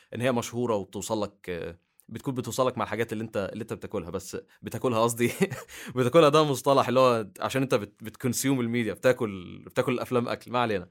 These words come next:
آه، آه، آه، ك-، ك-، كأجندة موجودة عند، عند نتفليكس، آه، لكي تدمر ال-، العالم العربي،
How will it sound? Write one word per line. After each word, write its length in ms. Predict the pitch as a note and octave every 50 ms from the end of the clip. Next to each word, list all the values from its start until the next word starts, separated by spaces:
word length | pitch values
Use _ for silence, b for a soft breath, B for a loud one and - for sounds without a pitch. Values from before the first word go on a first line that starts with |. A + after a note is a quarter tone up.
| B B B B B B B _ _ _ _ _ _
آه، 460 | B2+ A#2+ A#2 A2+ G#2+ G#2 G2+ G2 F#2+ b b b b b b _ _ _ _ _ _ _ -
آه، 320 | A2 A2 G#2 G#2 G#2 A2 - - _ _ _ -
آه، 140 | B2 A2+ G#2+
ك-، 440 | A2 - - A#2+ A2+ A2+ - - - _ _ _ _ -
ك-، 540 | B2+ A#2 G#2+ G#2 G2+ G2+ G2 G2 G2 - -
كأجندة 460 | - B2+ C3 B2 C3+ E3+ G#3+ F#3 F#3
موجودة 320 | C3+ C3 C#3+ D#3+ E3 E3
عند، 320 | C3 A2 G#2+ G#2+ G2 G2 G2+ F#2+ F#2 F#2 F#2 F2 F2 F2+ F#2 _
عند 260 | - F#2+ G#2+ G#2 G2+ A2
نتفليكس، 600 | A#2+ D3+ D3+ - E3 E3+ E3+ E3+ - - - -
آه، 520 | G2+ G2+ G2+ G2 G2 F#2+ F#2+ G2 F#2+ F#2+ F#2+
لكي 320 | G2 G2+ G2 C3 B2+ C3
تدمر 420 | C3 C3 G#2+ B2 C3+ C3+ B2+ G#2+ G#2
ال-، 540 | G2 F2+ F2 F2 E2 D#2+ F2 F2+ E2+ -
العالم 600 | G2 F#2 F2+ F2 E2+ E2+ E2 F#2+ A#2+ C3 B2+ A2+
العربي، 500 | G#2 F#2+ F#2 A2 B2 C3 B2+ C#3+ E3 E3